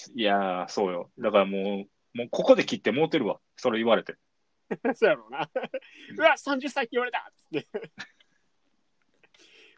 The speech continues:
Speaker 2: まあ、切って、今のところは、まあまあまあ、あのー、
Speaker 1: うん。
Speaker 2: そういう区切り、そういう違いということになってるんですかね。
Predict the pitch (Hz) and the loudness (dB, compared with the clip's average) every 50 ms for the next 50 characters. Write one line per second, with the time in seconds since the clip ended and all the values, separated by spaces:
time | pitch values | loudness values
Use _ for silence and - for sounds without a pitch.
0 | _ - 151 - - _ _ - 170 165 170 165 185 208 233 254 254 254 254 - | _ -14 -14 -14 -14 _ _ -4 -4 -4 -4 -4 -2 0 2 2 2 0 -4 -8
1 | 269 247 240 262 262 269 269 294 311 311 285 185 135 135 - 160 165 165 156 156 | -10 -8 -6 -4 -4 -2 -2 -2 -4 -6 -8 -12 -12 -12 -10 -8 -8 -8 -8 -10
2 | 151 139 139 147 143 135 123 - 131 135 139 139 135 135 139 135 131 127 - 131 | -10 -10 -10 -10 -10 -12 -12 -12 -12 -12 -12 -12 -12 -12 -12 -8 -8 -8 -8 -8
3 | 127 127 127 131 131 127 127 - - - 123 - - 123 127 127 127 - - 160 | -10 -12 -12 -12 -12 -12 -12 -12 -12 -12 -14 -14 -14 -16 -16 -18 -20 -4 0 2
4 | 147 143 139 131 135 135 131 127 127 123 123 - - - - 143 120 120 113 - | 2 4 2 0 -2 -2 -2 -4 -4 -6 -8 -12 -14 -8 -6 -6 -6 -6 -8 -10
5 | 104 104 104 - _ _ _ _ _ _ _ _ _ _ - - 147 135 131 127 | -14 -20 -20 -20 _ _ _ _ _ _ _ _ _ _ -8 -4 -4 -2 -2 -4
6 | 123 123 - - - 139 - - 123 - - 123 113 147 147 - 120 107 107 113 | -6 -8 -8 -6 -6 -4 -4 -6 -8 -10 -12 -10 -8 -8 -8 -8 -8 -10 -10 -12
7 | - _ 147 139 151 156 156 156 156 160 160 160 160 160 160 165 165 165 165 165 | -6 _ -2 0 0 0 0 0 0 0 0 -2 -2 -2 -2 -4 -4 -4 -4 -4
8 | 160 151 135 110 139 - - - - 180 196 214 226 | -4 -6 -6 -8 -10 -14 -16 -10 -6 -4 -4 -4 -6